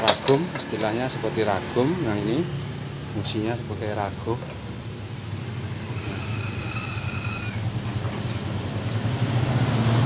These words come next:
Nah, ini kasih penjepit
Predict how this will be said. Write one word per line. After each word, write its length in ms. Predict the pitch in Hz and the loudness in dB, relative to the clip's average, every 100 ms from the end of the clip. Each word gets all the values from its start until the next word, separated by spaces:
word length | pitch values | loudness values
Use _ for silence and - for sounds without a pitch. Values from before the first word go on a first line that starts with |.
| - - - - - - - - - - - | 4 4 4 4 2 0 -2 -2 -2 -2 -2
Nah, 120 | - - - - - - - - - - - - - - - | -2 -2 2 2 2 -2 -2 -4 -4 -2 0 0 2 2 2
ini 240 | - 123 | 2 2
kasih 400 | 123 120 120 117 | 2 2 2 0
penjepit 480 | 113 - - 127 135 | 0 2 4 4 2